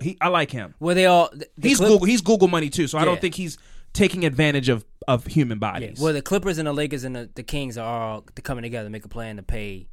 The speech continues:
Speaker 2: the staff.
Speaker 1: That's dope.
Speaker 2: Yeah.
Speaker 1: That's dope. I like
Speaker 2: But
Speaker 1: that.
Speaker 2: it's like, is it? Are you taking that? m-, you're not taking a hit.
Speaker 1: No.
Speaker 2: <laughs> All
Speaker 1: I,
Speaker 2: that money you
Speaker 1: I
Speaker 2: make?
Speaker 1: mean, look, I'm not gonna say let's not praise them 'cause they're doing something nice, but we shouldn't
Speaker 2: Yeah.
Speaker 1: be like,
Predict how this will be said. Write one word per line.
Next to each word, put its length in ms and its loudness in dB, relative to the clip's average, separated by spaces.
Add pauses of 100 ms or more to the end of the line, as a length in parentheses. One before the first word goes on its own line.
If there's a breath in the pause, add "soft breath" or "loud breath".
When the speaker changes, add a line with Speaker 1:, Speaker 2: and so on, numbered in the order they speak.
(420)
Speaker 2:
the 80 -18
staff. 400 -14
Speaker 1:
That's 140 -14
dope. 260 -10 (180)
Speaker 2:
Yeah. 120 -12
Speaker 1:
That's 140 -6
dope. 200 -6
I 40 -8
like 120 -6
Speaker 2:
But 60 0
Speaker 1:
that. 60 0
Speaker 2:
it's 100 -4
like, 340 0 (1200)
is 140 -6
it? 260 -4
Are 140 6
you 160 6
taking 360 6
that? 120 10
m-, 180 4
you're 200 0
not 200 8
taking 260 4
a 100 10
hit. 380 8 (100)
Speaker 1:
No. 420 4
Speaker 2:
<laughs> 100 -4
All 60 2 (240)
Speaker 1:
I, 240 6
Speaker 2:
that 60 0
money 180 8
you 80 8
Speaker 1:
I 20 6
Speaker 2:
make? 340 6
Speaker 1:
mean, 140 -10
look, 300 4
I'm 160 4
not 140 4
gonna 140 6
say 200 6
let's 200 4
not 240 4
praise 300 4
them 140 0
'cause 120 -2
they're 120 6
doing 160 2
something 200 -2
nice, 220 0
but 140 4
we 100 0
shouldn't 200 4
Speaker 2:
Yeah. 40 0
Speaker 1:
be 100 4
like, 200 2